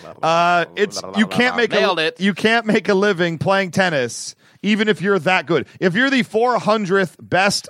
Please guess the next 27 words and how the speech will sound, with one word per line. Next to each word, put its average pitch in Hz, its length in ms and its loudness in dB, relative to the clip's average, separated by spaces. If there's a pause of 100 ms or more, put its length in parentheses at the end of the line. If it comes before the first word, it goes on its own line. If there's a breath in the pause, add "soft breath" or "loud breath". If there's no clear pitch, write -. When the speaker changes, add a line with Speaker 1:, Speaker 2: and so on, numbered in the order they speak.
(120)
Speaker 2:
p-, - 80 -10 (140)
tennis 208 400 0
player 180 400 0
in 160 140 0
the 180 100 -2
world, 123 600 -2 (520 loud breath)
you're 220 400 -2
impossibly 180 840 0
good 151 200 0
at 151 120 -6
tennis. - 800 -6
Speaker 1:
If - 180 -18
you're 165 140 -6
four 156 300 0
hundredth 147 340 -4
best - 380 -2 (260)
player 120 460 0
in 92 120 -6
the 92 60 -10
world 90 360 -4
in 156 60 -2
Speaker 2:
God, 139 100 -8
I - 40 -14
can't 101 160 -2
Speaker 1:
tennis, 73 180 -10
Speaker 2:
say 113 200 -6
it. 78 140 -10